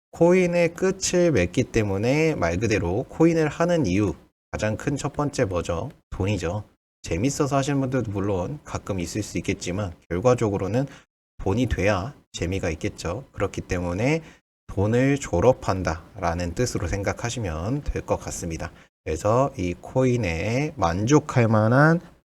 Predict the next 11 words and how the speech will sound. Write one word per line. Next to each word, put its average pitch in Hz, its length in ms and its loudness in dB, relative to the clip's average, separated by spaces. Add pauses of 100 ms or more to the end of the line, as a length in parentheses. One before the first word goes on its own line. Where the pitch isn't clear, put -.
내가 87 320 0
수익 135 320 -2
금액을 110 400 2
얻어 92 560 0 (300)
졸업하는 123 720 0
것이 127 500 0
목표라고 101 560 0
보시면 104 400 -4
될 85 160 -4
것 123 160 -2
같고요. 104 460 -2